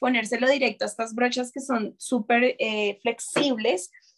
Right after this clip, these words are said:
porque también para pieles secas funciona de maravilla, es como lustrar la piel, como sacarle más jugo, eh, y hace que se vea mucho más lindo el look, que no se vea que tienen tanto producto en la piel, sino que se vea muchísimo más jugoso,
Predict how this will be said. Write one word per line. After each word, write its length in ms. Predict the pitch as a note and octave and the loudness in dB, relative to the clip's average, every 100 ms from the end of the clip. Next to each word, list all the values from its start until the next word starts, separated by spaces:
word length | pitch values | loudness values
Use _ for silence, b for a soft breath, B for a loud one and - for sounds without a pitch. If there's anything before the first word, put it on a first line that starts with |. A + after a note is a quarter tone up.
| b _ - | b _ 2
porque 280 | C#4 - D#4 | 2 2 0
también 580 | D#4 D#4+ D#4 D4 D4 | 2 2 2 2 0
para 300 | C4+ B3 A#3 | 0 2 2
pieles 360 | A#3 A3 A3 G#3+ | -2 -8 -8 -4
secas 400 | A#3 A#3 B3 A#3+ | -4 -2 -6 -4
funciona 520 | B3 A#3+ A#3+ G#3+ G3+ | -2 -2 0 -2 0
de 100 | G3 | 0
maravilla, 880 | G#3+ G#3+ A#3 C4 B3+ A3+ A#3 A#3 - | 0 2 2 2 0 2 2 0 -6
es 200 | G3+ G#3 | -10 -10
como 320 | - A#3 B3 - | -6 0 0 2
lustrar 560 | A#3+ A#3+ - A3 G3 F#3+ | 2 2 0 -4 -4 -4
la 180 | F#3+ | -12
piel, 240 | - - - | -6 -6 -6
como 280 | A3 A3+ A3 | -10 -8 -8
sacarle 480 | - - A3+ G#3 G#3 | -8 -6 -8 -6 -2
más 260 | A3 A3 | -2 -2
jugo, 440 | - C#4 B3 C4+ G4+ b b b b - | -2 0 2 2 0 b b b b -6
eh, 540 | A3+ A3 A3 G#3+ G#3+ G#3+ F#3 _ | -2 0 0 0 0 0 -4 _
y 180 | B3 B3 | 2 2
hace 300 | A3+ G#3+ G#3 | 2 -2 -6
que 100 | A#3 | -4
se 180 | A#3 A#3 | -2 0
vea 220 | A3 A3 | 0 -2
mucho 320 | G#3 G#3 - | -2 -4 -6
más 400 | A3+ A3 A3 A3+ - | -6 -4 -6 -6 2
lindo 400 | A#3+ B3 A#3 A3+ | 6 6 6 6
el 140 | B3 | 4
look, 280 | C4 E4 - - | 4 2 -2 -4
que 140 | B3 | 0
no 140 | A#3 A3 | 0 0
se 160 | A3 | -4
vea 280 | A3 A3+ A3+ | 0 2 2
que 120 | A#3 | 0
tienen 320 | A3+ A3+ G#3 G#3+ | -8 -6 -6 -4
tanto 280 | A#3 A#3 | -4 -4
producto 460 | G#3 A3 A#3 A#3+ - | -8 -4 -2 -2 -2
en 80 | G#3 | -2
la 160 | G3 | -2
piel, 200 | A3 C4+ | 0 0
sino 260 | B3+ A#3+ G#3 | 2 0 -2
que 120 | A3 | -4
se 140 | F#3+ F#3+ | -2 2
vea 160 | F#3+ | 2
muchísimo 540 | F#3+ G3 - G3 F#3+ F#3+ | 0 -6 -12 -8 -6 -2
más 200 | F#3 - | -2 -4
jugoso, 540 | F#3+ G#3 B3 A#3+ B3 | -2 4 4 4 -8